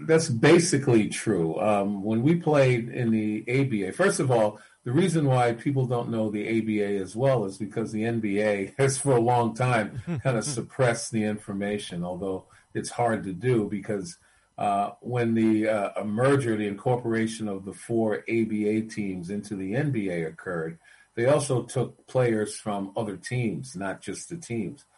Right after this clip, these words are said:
Speaker 2: Mm-hmm.
Speaker 1: Uh, so, you know, you had some great players, uh, enter into the N B A. And in fact, nineteen seventy-six was that year. Unfortunately, I didn't play,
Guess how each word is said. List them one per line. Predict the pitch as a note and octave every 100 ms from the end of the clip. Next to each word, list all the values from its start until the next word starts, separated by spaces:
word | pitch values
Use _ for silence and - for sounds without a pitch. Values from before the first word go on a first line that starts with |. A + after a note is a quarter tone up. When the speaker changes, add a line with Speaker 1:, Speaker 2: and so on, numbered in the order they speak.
| _
Speaker 2:
Mm-hmm. | A2+ G2
Speaker 1:
Uh, | F2+ E2+
so, | - - G#2 F#2+ - _ _ _ _
you | C3
know, | A2+
you | A#2 C#3+
had | D3+
some | C3 B2+
great | A2+ C3 C3+ C3
players, | B2+ C3+ B2+ G2 E2+ - -
uh, | G2 G2 F#2
enter | - C3 C3 A#2 F#2+
into | A#2 B2 B2+ A#2
the | G2+ G2+ G2+
N | B2 C#3
B | A2 F#2+
A. | D#2+ F2 F#2
And |
in | F#2+
fact, | F#2+ A#2+ B2 G#2+
nineteen | A2 A2 A#2 A2
seventy-six | - G#2 G2 G2 - C3 -
was | F#2+
that | F2+ F#2+ -
year. | F#2+ G#2+ F#2 - - -
Unfortunately, | A2 - D3 D#3+ C#3+ A2 G#2
I | A2+
didn't | D3 A#2+ F#2
play, | - C3 A#2+ F#2+